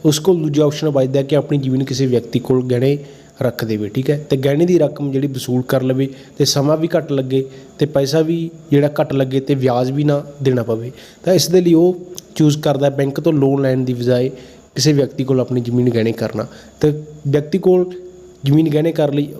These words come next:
ਦੋ ਤਰੀਕੇ ਹੁੰਦੇ ਨੇ। ਪਹਿਲਾ ਤਰੀਕਾ ਹੁੰਦਾ ਹੈ ਜਿਸ 'ਤੇ ਘੱਟ ਖਰਚਾ ਆਉਂਦਾ, ਉਹ ਹੁੰਦਾ ਹੈ ਇੱਕ ਐਗਰੀਮੈਂਟ ਰਾਹੀਂ, ਸਟਾਮ ਰਾਹੀਂ ਜਿਹੜੀ ਕਿਸੇ ਵਿਅਕਤੀ ਕੋਲ ਜ਼ਮੀਨ ਗਹਿਣੇ ਕਰ ਦੇਣਾ।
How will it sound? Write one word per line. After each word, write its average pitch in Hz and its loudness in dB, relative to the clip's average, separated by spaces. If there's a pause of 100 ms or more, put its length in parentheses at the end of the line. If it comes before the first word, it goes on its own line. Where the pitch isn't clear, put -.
(260)
ਦੋ 147 4
ਤਰੀਕੇ 143 -2
ਹੁੰਦੇ 120 -2
ਨੇ। 120 -2 (380)
ਪਹਿਲਾ 160 4
ਤਰੀਕਾ 170 0
ਹੁੰਦਾ 143 2
ਹੈ 139 -4 (680)
ਜਿਸ 139 2
'ਤੇ 160 0 (100)
ਘੱਟ 156 -2
ਖਰਚਾ 135 -4
ਆਉਂਦਾ, 135 2
ਉਹ 147 2
ਹੁੰਦਾ 131 0
ਹੈ 131 -2 (340)
ਇੱਕ 147 0
ਐਗਰੀਮੈਂਟ 156 0
ਰਾਹੀਂ, 127 -4 (160)
ਸਟਾਮ 139 -2
ਰਾਹੀਂ 131 0
ਜਿਹੜੀ 127 -2
ਕਿਸੇ 131 -4
ਵਿਅਕਤੀ 123 0
ਕੋਲ 120 0
ਜ਼ਮੀਨ 117 2 (440)
ਗਹਿਣੇ 127 2
ਕਰ 117 -2
ਦੇਣਾ। 104 -10